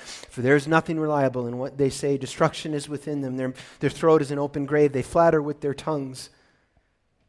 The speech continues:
You know, it wasn't until Thursday afternoon, writing this sermon, that it hit me what David just did right there.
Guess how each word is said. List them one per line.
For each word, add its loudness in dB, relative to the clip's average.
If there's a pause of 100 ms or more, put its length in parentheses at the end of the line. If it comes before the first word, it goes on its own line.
(920)
You 0
know, 4
it 2
wasn't 4
until -2
Thursday -2
afternoon, 0
writing 2
this -6
sermon, -8
that 0
it -8
hit -4
me -6
what -10
David -2
just -14
did -8
right -6
there. -10